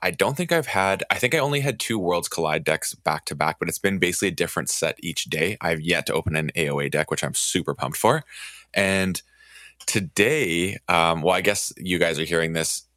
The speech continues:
in the past. So on Tuesday, I opened up a deck that had a low creature count, and I opened two so far with thirteen creatures and seventeen Ember.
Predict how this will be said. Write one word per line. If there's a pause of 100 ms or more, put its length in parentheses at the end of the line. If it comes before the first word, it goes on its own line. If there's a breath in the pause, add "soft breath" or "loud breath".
(120)
in
the
past.
So
on
Tuesday, (300 loud breath)
I
opened
up (320 loud breath)
a (100)
deck
that
had
a
low
creature
count,
and
I
opened
two
so
far
with
thirteen
creatures
and
seventeen
Ember.